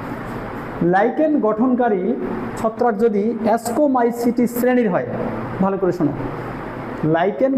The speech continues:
গঠনকারী ছত্রাক যদি অ্যাসকোমাইসিটিস শ্রেণীর হয়, তাহলে সেই ধরনের, তাহলে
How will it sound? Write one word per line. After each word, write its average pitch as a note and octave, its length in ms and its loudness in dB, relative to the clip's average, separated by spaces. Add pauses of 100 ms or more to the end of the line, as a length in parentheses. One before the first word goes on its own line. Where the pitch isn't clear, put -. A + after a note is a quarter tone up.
গঠনকারী A#3+ 420 4 (760)
ছত্রাক A#3+ 400 0 (120)
যদি A3 200 4 (560)
অ্যাসকোমাইসিটিস A3+ 960 2
শ্রেণীর A3+ 320 2
হয়, A3+ 180 2
তাহলে A3+ 160 4 (120)
সেই G3+ 200 4
ধরনের, G#3+ 260 0 (840)
তাহলে A#3 280 4